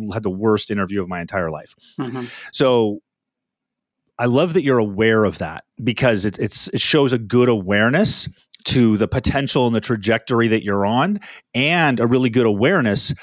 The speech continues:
Speaker 1: um, of potential future roadblocks. That's fantastic. And, and are you gonna hit a billion dollars? I, ab-, you absolutely are. I can tell you're going in that direction. So this is something that needs to be tackled right now. Otherwise, it's gonna keep coming up.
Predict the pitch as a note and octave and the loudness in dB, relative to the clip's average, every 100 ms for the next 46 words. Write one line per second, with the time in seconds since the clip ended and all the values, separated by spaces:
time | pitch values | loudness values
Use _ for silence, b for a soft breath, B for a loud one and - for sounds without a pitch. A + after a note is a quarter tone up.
0 | B B B G#2+ G#2+ G#2 G2+ G2 - A#2+ | B B B 0 0 0 -2 -4 -2 0
1 | A2+ G#2 G#2 - _ _ - - D#3 D3 | 0 0 -6 -18 _ _ -6 -2 0 0
2 | C3+ - B2 A#2 G2+ G2+ F2+ D#2 B2+ - | 0 0 0 0 0 0 -2 -4 -4 -2
3 | A2+ G#2 F2+ - - - _ _ _ _ | -2 -2 -4 -6 -12 -18 _ _ _ _
4 | B B B B - A#2+ A#2 A2 G#2 G2 | B B B B 0 2 2 0 -2 -6
5 | - A2 A2+ B2+ C3+ C3 B2+ C3+ D3+ C#3+ | -4 -4 0 2 2 2 2 4 2 2
6 | D#3 E3 F3 F#3+ F3 - A#2+ A2 - B | 2 2 2 2 -2 -4 -4 -4 -8 B
7 | B _ _ A#2 A2+ A#2 B2+ A#2 A2+ A2 | B _ _ -4 -4 -2 2 4 2 2
8 | G#2+ F#2 E2 - G#2+ G2 D#2 A2+ G#2+ A#2 | -2 -2 -4 -4 -2 -2 -4 -4 0 2
9 | A2+ G#2 F#2+ - E2+ E2 D2+ C2+ - B | 2 2 0 0 -4 -4 -8 -12 -16 B
10 | B B - B2 A2 G#2+ G#2 A2 B2+ - | B B -2 2 4 2 0 0 0 2
11 | F#3+ C#3 - D3+ C#3+ C3 A2+ G#2+ A#2 A#2+ | 2 2 0 0 -2 -2 -2 -2 -2 -2
12 | - G#2+ G#2 - A2 G#2+ G#2 F#2+ F#2+ E2 | -4 -2 -2 -2 -2 -2 -2 -2 -2 0
13 | G2+ A2 D#2 C#2 A#2 B2 G#2+ G2 F#2+ F#2+ | 0 0 -2 -4 0 2 2 2 0 -4
14 | G2+ F#2 - F2+ E2+ D#2+ D#2+ E2 | -6 -8 -8 -10 -10 -10 -14 -16